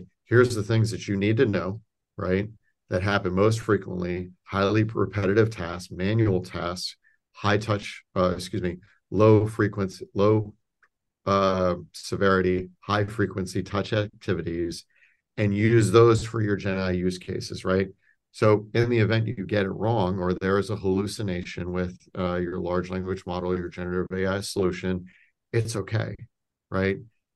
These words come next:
Your roadside assistance claims are gonna be pretty frequent, especially given, you know, the season that we're moving into. But if you get it wrong, it's probably not that big of a deal.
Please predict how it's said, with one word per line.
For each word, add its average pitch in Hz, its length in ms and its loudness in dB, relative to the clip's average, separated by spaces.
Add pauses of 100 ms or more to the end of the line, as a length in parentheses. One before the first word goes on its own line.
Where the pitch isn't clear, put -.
Your 107 100 0
roadside 135 400 4
assistance 101 540 -6
claims 92 520 -2
are 90 360 0
gonna 104 180 0
be 87 60 -4
pretty 95 220 -2
frequent, 92 380 -4
especially 101 460 -2
given, 90 480 -2
you 95 120 -4
know, 92 120 0
the 90 160 -4
season 95 400 -4
that 90 80 -6
we're 87 140 -10
moving 87 340 -4
into. 113 480 -2 (560)
But 113 100 2
if 110 80 2
you 104 60 -2
get 117 140 6
it 113 40 4
wrong, 101 580 -2 (1120)
it's 110 160 -2
probably 107 540 2
not 95 200 0
that 92 160 -4
big 95 160 0
of 82 40 -10
a 85 60 -10
deal. 92 360 -8